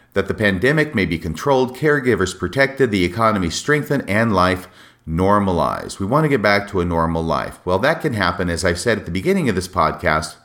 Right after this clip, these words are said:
just through the course of coming to adapt ourselves to the present situation, the new normal. Life has become normalized in my sense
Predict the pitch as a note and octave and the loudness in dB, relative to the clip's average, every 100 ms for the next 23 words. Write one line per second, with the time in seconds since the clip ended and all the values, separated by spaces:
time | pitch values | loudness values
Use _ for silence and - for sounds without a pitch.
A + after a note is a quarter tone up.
0 | - - C3 C3 - G2+ F#2+ G2+ - G2 | -8 0 0 0 -2 0 0 -2 2 2
1 | F#2+ - F#2 E2+ D#2+ - - A#2 A2+ G#2+ | 2 -2 0 2 0 -6 -8 -2 0 0
2 | - G#2 F2 E2 A2+ A#2 G2 F#2+ - D2 | -2 -4 -4 0 0 0 0 0 -2 -2
3 | D2 - - _ - - G#2+ G#2 - - | -2 -8 -18 _ -10 0 2 2 0 -6
4 | - - A2+ G2+ G2 - - _ - A2 | -4 0 0 2 -2 -4 -18 _ -2 -2
5 | - F#2+ G2 F#2+ - C#2 C2 F2 F2 D#2+ | 0 2 2 2 0 -6 -4 -2 0 2
6 | D#2 D#2 _ F2 G2 A2 G2+ C#2+ C#2+ E2+ | 0 -4 _ -4 0 2 2 -2 0 2
7 | A2+ A2 G2 F2+ E2+ G#2+ F#2 E2+ D3+ E3 | 0 0 -2 -2 -4 -2 0 2 0 2
8 | G2+ D2+ D#2 D#2+ F2+ E2+ F2 C3+ F3 E2+ | 0 2 0 -2 -4 -2 0 2 0 -2
9 | D#2 | -2